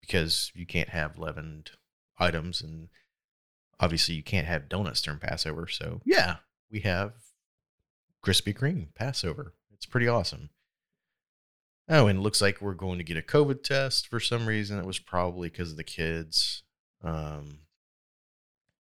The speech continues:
oh, and here's the house. I forgot about that. We don't have,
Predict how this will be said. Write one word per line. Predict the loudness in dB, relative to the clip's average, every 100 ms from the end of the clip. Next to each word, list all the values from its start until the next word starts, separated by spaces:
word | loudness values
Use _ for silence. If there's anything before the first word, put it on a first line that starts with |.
| _ -2
oh, | 4 6
and | 4
here's | 2 0 -2
the | -2
house. | -2 -2 -4 -4 -8 _ -12
I | -4
forgot | 2 4
about | 2 -4
that. | -6 -8
We | -8
don't | -8 -8
have, | -10 -12